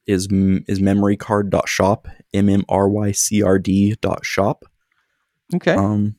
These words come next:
Speaker 1: and, and yeah, that, that's, that's the best place to find me. I'm also on Twitter, but I, I always point people to-, towards, toward-, towards, like, in-, Instagram,
Speaker 2: Yeah, your
Speaker 1: you know?
Speaker 2: tw-, your Twitter is, is just as random as mine. So
Speaker 1: Yeah.
Speaker 2: um, and then, uh, yeah, check out, um, and 'cause you're so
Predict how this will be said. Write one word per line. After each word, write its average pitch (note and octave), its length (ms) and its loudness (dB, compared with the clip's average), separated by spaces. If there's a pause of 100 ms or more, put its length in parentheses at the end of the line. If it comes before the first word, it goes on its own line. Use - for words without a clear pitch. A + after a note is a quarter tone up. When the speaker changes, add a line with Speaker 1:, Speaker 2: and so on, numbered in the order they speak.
(320)
Speaker 1:
and, G#2 180 2
and A#2+ 160 4
yeah, D#3 180 4
that, A2+ 160 -2
that's, - 320 -4
that's - 260 -6
the D#3 80 -14
best C#3 180 -4
place D3 160 -2
to - 80 -6
find D#3+ 220 -2
me. A2 80 -2
I'm A2 160 0
also C#3 200 0
on A#2 120 2
Twitter, G2+ 340 2
but - 260 -2 (300)
I, D3 160 2
I E3+ 140 2
always G#2+ 220 -2
point - 260 -4
people - 320 -10
to-, - 200 -6
towards, - 360 -4
toward-, - 200 0
towards, - 200 -4
like, - 320 -14
in-, F#2 120 0
Instagram, - 720 -4
Speaker 2:
Yeah, A2 300 2
your G#2 120 -4
Speaker 1:
you B2+ 80 2
know? C3 100 -6
Speaker 2:
tw-, B2 100 -10
your C3+ 140 -2
Twitter A#2 360 -2
is, G#2 460 -6
is G#2 400 -6 (480)
just D3+ 300 -2
as A#2+ 100 -6
random G#2+ 300 -2
as G2 120 -10
mine. G2+ 380 -6 (220)
So G2+ 340 -4
Speaker 1:
Yeah. F#2+ 480 2 (240)
Speaker 2:
um, G#2 420 -6 (120)
and B2+ 140 -2
then, C#3 120 4
uh, C#3+ 80 6
yeah, D#3+ 220 4
check - 260 0
out, D#3+ 220 4
um, C3+ 360 2
and B2 200 -4
'cause D3 160 -8
you're E3 80 -2
so G3 340 -2